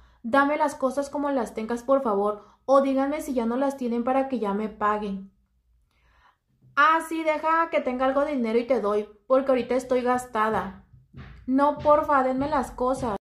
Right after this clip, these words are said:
Así como estén, eso quedé con Aldo.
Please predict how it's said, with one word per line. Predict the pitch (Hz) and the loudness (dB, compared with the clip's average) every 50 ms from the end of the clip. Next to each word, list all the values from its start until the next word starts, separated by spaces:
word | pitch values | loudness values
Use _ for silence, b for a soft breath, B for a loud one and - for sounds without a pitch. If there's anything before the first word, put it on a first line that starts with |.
| _ _ _ _ _ _ _ _ - | _ _ _ _ _ _ _ _ 2
Así | 262 285 294 285 285 - 285 - | 4 4 4 2 -2 -6 -8 -6
como | - 294 302 330 330 | -6 -6 -4 -4 -4
estén, | 302 269 - - 254 254 262 269 269 262 - | -4 -4 -6 -6 -4 -2 -2 -2 -2 -4 -4
eso | - 262 262 262 285 285 285 | -4 -4 -4 0 -2 -4 -2
quedé | 294 302 285 247 233 226 226 226 | 0 2 2 2 2 0 -2 -2
con | - 254 240 233 | -2 -2 0 0
Aldo. | 226 220 226 233 240 220 208 190 190 196 190 - | 0 0 0 -2 -2 -2 -2 -4 -4 -6 -8 -12